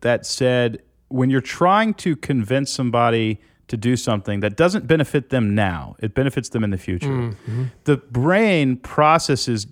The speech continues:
Speaker 1: your future self as literally another human being.
Speaker 2: Yeah.
Speaker 1: And so it's hard to motivate somebody to
Speaker 2: One
Speaker 1: do that. And, and, you know, I mean, we, we all done this. The doctor says your blood pressure's a little high. You need to cut the salt or whatever.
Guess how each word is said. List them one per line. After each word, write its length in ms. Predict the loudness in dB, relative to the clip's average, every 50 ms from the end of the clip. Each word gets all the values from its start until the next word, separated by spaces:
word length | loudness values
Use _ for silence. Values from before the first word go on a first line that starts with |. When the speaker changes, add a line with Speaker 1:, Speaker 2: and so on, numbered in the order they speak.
| -6
Speaker 1:
your 260 | 0 2 4 4 4
future 440 | 2 0 0 0 0 0 0 -2 -2
self 680 | -2 -2 -2 0 2 4 4 4 2 0 -2 -8 -14 _ _ _ _ _ _ _ _ 0 2
as 220 | 2 2 2 0
literally 540 | 0 2 2 0 2 0 0 2 2 2 2
another 320 | 2 2 2 2 2 0
human 340 | 0 0 0 0 0 -2 -2
being. 320 | -4 -4 -6 -6 -10 -14 -14 _
Speaker 2:
Yeah. 200 | 0 0 0 0 -2 _ _ _ _ 0
Speaker 1:
And 140 | 0 2
so 100 | 4 4
it's 140 | 2 2 0
hard 400 | -4 -2 2 4 4 4 2 2
to 80 | 0 0
motivate 420 | 2 4 4 4 4 2 0 0
somebody 320 | -2 -2 -2 0 0 -2 -4 _ _ _ _ _ _ _ _ _ _ _ _ _ _ 0
to 80 | 2
Speaker 2:
One 80 | 2 4
Speaker 1:
do 220 | 4 6 6 6 6
that. 220 | 4 2 0 0
And, 100 | -2 -2
and, 500 | -4 -2 -2 -2 0 0 0 -2 -4 -8 -16 _ _ -6
you 80 | -4 -2
know, 60 | 0
I 80 | 2 2
mean, 240 | 0 0 -2 -4
we, 100 | -4 -4 -2
we 120 | 0 2
all 120 | 2 2 0
done 320 | 0 -2 0 2 2 2
this. 200 | 2 0 -2 -6 -6
The 100 | -8 -6
doctor 340 | -2 0 0 0 0 -2 -4
says 260 | -2 -2 -2 -2 -2
your 100 | -4 -4
blood 240 | -2 -2 -2 -2 0
pressure's 340 | 0 -2 -2 -2 -4 -6 -4
a 60 | -2
little 160 | -2 0 0
high. 240 | 2 2 2 2 2
You 100 | 0 -2
need 160 | -2 -4 -6
to 160 | -8 -10 -14 -12 -8
cut 200 | -6 -6 -6 -6
the 60 | -8
salt 440 | -6 -2 0 0 0 0 -2 -2 -4
or 20 |
whatever. 480 | -2 -2 0 0 0 0 0 -2 -2 -4